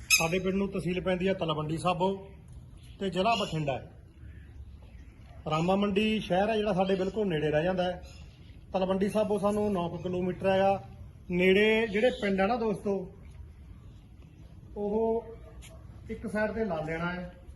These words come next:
ਬੰਗੀ, ਜੱਜਲ, ਇਹ ਪਿੰਡ ਸਾਡੇ ਕੋਲੋਂ ਕੋਲ ਹੀ ਰਹਿ ਜਾਂਦੇ ਆ। ਜਿਸ ਘਰ ਦੇ ਵਿੱਚੋਂ ਤੁਹਾਨੂੰ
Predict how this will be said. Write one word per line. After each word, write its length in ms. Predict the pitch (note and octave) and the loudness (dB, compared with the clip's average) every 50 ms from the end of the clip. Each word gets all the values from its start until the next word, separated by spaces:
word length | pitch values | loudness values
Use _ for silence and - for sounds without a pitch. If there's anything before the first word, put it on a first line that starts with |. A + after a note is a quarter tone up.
| - - - - - - - - - - - - - - - | -18 -20 -20 -20 -20 -20 -18 -20 -20 -20 -20 -20 -18 -16 -10
ਬੰਗੀ, 720 | C#3 C3+ E3+ F3 F3 E3 F#3 G3+ G3+ G3+ G3+ G3 G3+ - - - - D3+ C#3+ | -2 0 0 0 2 2 2 2 2 0 0 -2 -4 -6 -12 -14 -14 -8 0
ਜੱਜਲ, 540 | C#3 E3+ E3 C#3 C#3+ F#3 F#3+ F#3+ F#3+ F#3 F3+ - - - - - - - | 0 0 0 2 2 2 4 4 2 0 -4 -8 -14 -16 -18 -18 -10 -2
ਇਹ 140 | A#3 A3+ A#3+ A#3+ - - - - - - - - | 2 2 2 2 -2 -8 -16 -18 -20 -20 -8 -4
ਪਿੰਡ 160 | - A3 A3 A3 | -2 -2 0 0
ਸਾਡੇ 340 | F3+ G3 G#3+ G#3 A3 A3 | 0 0 2 2 2 0
ਕੋਲੋਂ 360 | G#3+ G#3+ - A#3+ A3+ A3+ A3+ G#3 | 0 -2 0 2 4 4 4 4
ਕੋਲ 180 | A3 A3 G#3+ | 2 2 2
ਹੀ 100 | G3+ F#3 | 4 4
ਰਹਿ 140 | D#3+ C3+ C3 | 2 2 2
ਜਾਂਦੇ 280 | C#3+ D3+ C#3 C3 A#2+ G#2+ | 0 0 0 -2 -4 -4
ਆ। 60 | G2 - - - - - - - - - - - - - - - - - - - - - - - - - - - - - - - - - - - - - - - | -8 -12 -16 -18 -20 -20 -20 -20 -20 -20 -20 -20 -20 -20 -20 -20 -20 -20 -20 -20 -20 -20 -20 -20 -20 -20 -20 -20 -20 -20 -20 -20 -20 -20 -20 -20 -20 -20 -18 -2
ਜਿਸ 180 | - D#3 A3+ - | 0 0 0 2
ਘਰ 220 | - D4 C#4+ C4 | 4 4 4 6
ਦੇ 100 | A3 B3 | 6 6
ਵਿੱਚੋਂ 260 | B3+ A#3 A#3+ B3 C4 B3+ | 6 6 4 2 2 2
ਤੁਹਾਨੂੰ 500 | G3 A#3+ B3 B3+ B3+ B3+ B3+ C4 B3 | 4 4 4 4 4 4 2 2 0